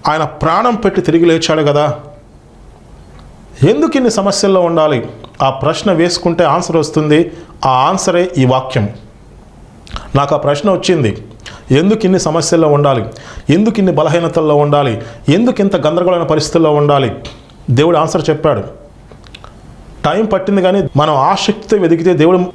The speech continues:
తను తాను మనకి బయలుపరుచుకుంటాడు. అనేకమైన మర్మాలు దేవుడు మనకి తెలియచేస్తాడు. ఎందుకో చెప్పనా? మనం దేవుని పని చేయట్లా. దేవుడు మన కోసం ప్రాణం పెట్టింది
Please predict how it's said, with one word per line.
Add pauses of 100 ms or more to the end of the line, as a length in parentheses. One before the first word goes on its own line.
(120)
తను
తాను
మనకి (200)
బయలుపరుచుకుంటాడు. (340)
అనేకమైన
మర్మాలు
దేవుడు
మనకి
తెలియచేస్తాడు. (100)
ఎందుకో
చెప్పనా? (720)
మనం (460)
దేవుని
పని (100)
చేయట్లా. (1700)
దేవుడు
మన
కోసం
ప్రాణం
పెట్టింది